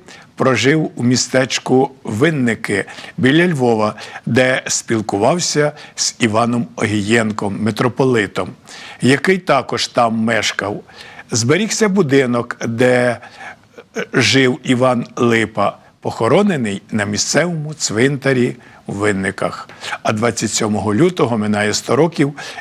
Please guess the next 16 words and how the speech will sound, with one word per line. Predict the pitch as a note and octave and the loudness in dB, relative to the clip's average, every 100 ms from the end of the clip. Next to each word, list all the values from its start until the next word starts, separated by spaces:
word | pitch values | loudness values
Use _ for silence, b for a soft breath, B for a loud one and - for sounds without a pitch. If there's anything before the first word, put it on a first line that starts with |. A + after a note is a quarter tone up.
| - | 0
від | B2 | 0
дня | A#2 A2+ | 2 2
народження | G#2+ C3+ E3+ D3+ D#3+ D3 C#3+ - B B B | 2 2 2 2 2 2 0 -6 B B B
народного | A2+ A#2+ C#3 D#3+ C3 C3 G#2 A#2 A2+ | 0 2 4 2 0 -4 0 0 -2
хореографа, | - - A#2 G#2+ E3 E3 C3 A#2 - G2 - B B B B | -4 -2 2 4 2 2 0 -2 -4 -8 -8 B B B B
балетмейстера | A#2+ A2 G#2 B2 F3+ F#3+ - B2+ G#2+ - - - | -2 0 -2 2 2 2 -2 0 0 -2 -8 -2
Павла | A2 G#2+ D3+ | 0 2 0
Вірського. | C#3+ F3 - - A#2 G2+ G2 - | 2 0 0 -2 -2 -2 -4 -4
Народився | A2 A2+ B2 E3+ F#3+ E3+ | 0 0 2 2 0 0
в | C3+ | 0
Одесі. | A2+ A#2 A2+ - G#2+ - B B - | 2 0 0 -2 -4 -6 B B 0
Його | A#2+ C#3+ - | 2 2 2
іменем | F3 F3 C#3+ A#2 | 0 2 0 2
названо | A#2 C#3 B2 B2+ B2 | 2 2 2 0 0
Національний | A2+ A#2+ - B2+ C3+ E3 F3 E3 D#3+ D#3 B B | 0 0 0 2 4 2 2 0 0 -2 B B
хореографічний | - C#3 C3+ B2 A#2+ A#2 F#3 G3+ - D#3+ D#3+ E3 | 0 2 2 2 0 0 2 2 2 0 0 -2